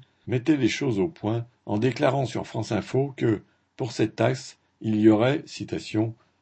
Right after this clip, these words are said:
une possibilité de la répercuter sur les compagnies aériennes, tout d'abord, puis de ces compagnies sur les passagers », fin de citation.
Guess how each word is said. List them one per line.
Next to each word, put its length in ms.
une 220
possibilité 800
de 100
la 140
répercuter 680
sur 180
les 100
compagnies 560
aériennes, 560
tout 100
d'abord, 500
puis 280
de 160
ces 180
compagnies 460
sur 160
les 80
passagers », 680
fin 140
de 40
citation. 460